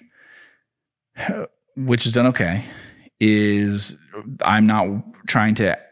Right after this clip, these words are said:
outwit other people about the odds that a regulator approves or doesn't approve this, that person, whoever, uh, is as good as their word about this, that financing will come through on this or anything like that. My approach is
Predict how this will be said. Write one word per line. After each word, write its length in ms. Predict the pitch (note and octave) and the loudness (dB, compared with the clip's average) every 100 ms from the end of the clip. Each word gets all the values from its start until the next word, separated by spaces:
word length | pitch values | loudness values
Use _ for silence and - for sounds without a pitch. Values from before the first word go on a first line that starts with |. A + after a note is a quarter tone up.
| _ _ _ _ _ _ _ _ G#2+ | _ _ _ _ _ _ _ _ 2
outwit 480 | G#2+ F2+ G#2 A#2 - | 4 2 0 -2 -2
other 200 | G2+ G#2 | -2 -2
people 480 | A#2+ G#2+ A#2 C3 - | 0 0 0 -4 -4
about 380 | A2+ G2 F#2+ F#2+ | -2 0 0 -2
the 180 | F#2+ - | -2 0
odds 380 | F#2 G2+ G2+ A2 | 0 0 0 0
that 320 | F#2+ F2+ - | 0 -2 -4
a 100 | A2+ | -4
regulator 500 | F#2+ G2 F#2+ F#2+ F2+ | -2 -2 0 -2 -2
approves 380 | F2+ - G#2 G#2 | -2 0 0 0
or 60 | F#2+ | 0
doesn't 240 | F#2+ G2+ | 0 0
approve 300 | G2 G#2 G#2 | 0 0 0
this, 340 | A2 A#2 - - - - - - | 0 0 -4 -12 -20 -20 -14 -4
that 380 | G2 F#2 - _ _ - | -2 -2 -6 _ _ -2
person, 800 | A#2 A2+ G#2 G2+ G2 F#2+ F#2 F#2 | 0 0 0 0 0 0 0 -2
whoever, 640 | F#2+ A2 G2+ G2 G#2 A2+ - - _ - | 0 2 2 0 -2 -4 -10 -20 _ -2
uh, 200 | G#2+ F#2+ | 0 0
is 160 | G#2 G#2 | 0 -2
as 140 | G#2+ | -2
good 160 | G#2+ G#2 | 0 -2
as 100 | G2+ | -2
their 120 | F#2+ | -2
word 260 | G2 G#2 | 0 0
about 260 | G2+ G2 F2+ | 0 0 0
this, 220 | G#2 G2+ | -2 -2
that 160 | F2 E2+ | -4 -2
financing 480 | G2 G#2 G#2 G#2+ G2 | 0 0 0 0 -2
will 80 | |
come 240 | G2+ G2 G2 | -2 -2 -2
through 220 | G#2 G#2+ | 0 0
on 200 | G2+ G2 | 2 0
this 240 | G2 G2+ | 0 -2
or 40 | E2 | -2
anything 340 | F#2 G#2+ F#2+ | -2 -2 -4
like 220 | F2+ F#2 | -4 -4
that. 280 | - A#1+ - _ _ - - - - | -6 -6 -10 _ _ -20 -20 -20 -4
My 240 | - G#2 A#2 | 2 4 4
approach 420 | A#2+ G#2+ G#2 - | 2 0 0 0
is 480 | F#2+ F#2 F#2 - | 0 0 -2 -6